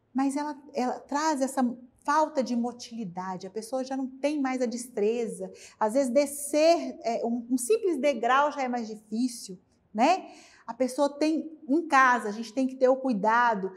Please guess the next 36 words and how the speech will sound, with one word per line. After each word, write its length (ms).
se 120
a 60
gente 260
tem 160
pessoas 420
idosas, 640
de 140
não 240
ter 360
tapetes 800
por 200
toda 260
a 60
casa, 400
porque 300
é 80
mais 240
fácil 320
pra 120
eles 380
se 220
tropeçarem 1040
ou 220
escorregar, 1000
né? 340
A 80
gente 240
vai 180
ter 520
a 80
presença 680
dos 160
cabelos 560
brancos, 800
né? 300
Eventualmente, 1120